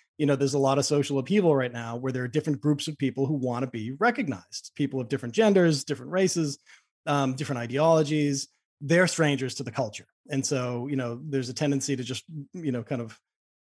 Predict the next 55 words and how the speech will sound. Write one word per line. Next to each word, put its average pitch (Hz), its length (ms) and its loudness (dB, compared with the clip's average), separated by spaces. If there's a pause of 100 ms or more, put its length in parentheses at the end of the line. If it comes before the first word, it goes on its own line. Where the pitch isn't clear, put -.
shrug 180 260 2
that 156 120 6
off 147 180 4
and 151 80 4
not 170 180 4
engage 139 260 -2
with 123 100 -10
those 123 140 -4
people, 139 300 -2
but 143 140 0
it's 143 220 -2
super 165 340 0
valuable 160 400 4
to 139 120 -6
understand 131 440 -4
that 120 100 -8
their 120 160 -6
experiences 113 600 -8
are 123 60 -4
different 113 360 -8
than 117 100 -6
our 131 240 -2
experiences, 101 580 -14
that 117 180 -8
me 139 200 0
as, 139 140 0
like, 139 140 -6
a 135 40 -4
straight 135 280 -4
white 127 220 -4
guy 120 160 -2
in 117 60 -4
America, 139 520 0 (480)
I'm 160 160 4
not 156 180 4
having 139 220 2
the 131 60 -2
same 131 220 0
experience 123 540 -4
of, 123 180 -8
like, 120 160 -6
a 117 60 -8
trans 120 340 -4
person 104 320 -10
in 98 80 -10
America, 98 400 -14
right? 117 260 -8
Like, 123 140 -6
their 147 160 2
reality 131 440 0
is 110 80 -10
different 120 320 -8
from 123 80 -8
my 123 140 -4
reality. 104 560 -8